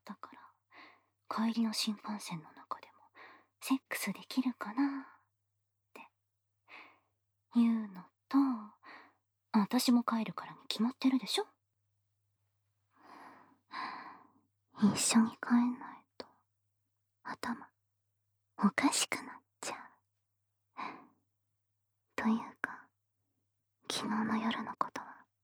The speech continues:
誰にもバレなかった？途中、トイレに起きたっぽい子にとか、特にね。<laughs>まさかさ、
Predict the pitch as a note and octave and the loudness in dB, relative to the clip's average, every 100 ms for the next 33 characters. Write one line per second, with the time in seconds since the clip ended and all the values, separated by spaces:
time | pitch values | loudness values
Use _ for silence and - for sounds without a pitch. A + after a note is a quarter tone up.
0 | _ _ _ _ G#3+ A3 A3+ A#3 A3 - | _ _ _ _ 0 2 2 0 0 4
1 | B3 - - - - - - _ _ _ | 4 4 -4 -2 -6 -6 -12 _ _ _
2 | _ _ - - - _ _ _ _ _ | _ _ -18 -18 -20 _ _ _ _ _
3 | _ _ _ _ - - - _ - - | _ _ _ _ -10 -8 -10 _ -10 -10
4 | - - _ - - - _ _ _ - | -16 -20 _ -16 -16 -20 _ _ _ 0
5 | B3+ C4 C4+ G#3+ F#3+ F#3+ - - - - | 4 4 4 0 -4 -6 -8 -6 -10 -8
6 | - A#3 - - - - - - - - | 4 4 4 -4 -4 -12 -12 -8 -8 -8
7 | - - _ _ _ _ _ _ _ _ | -18 -20 _ _ _ _ _ _ _ _
8 | _ B3+ - G#3 G3+ - - _ _ _ | _ 2 2 -2 -4 -10 -16 _ _ _
9 | _ _ _ _ _ _ _ _ - - | _ _ _ _ _ _ _ _ -6 -6
10 | - - _ _ _ _ _ _ _ - | -10 -16 _ _ _ _ _ _ _ 2
11 | - E3+ - - - - _ _ G#3+ F#3 | 4 4 0 -6 -12 -20 _ _ 4 4
12 | - - - - - B3+ - | 0 -4 -6 -4 -2 -2 2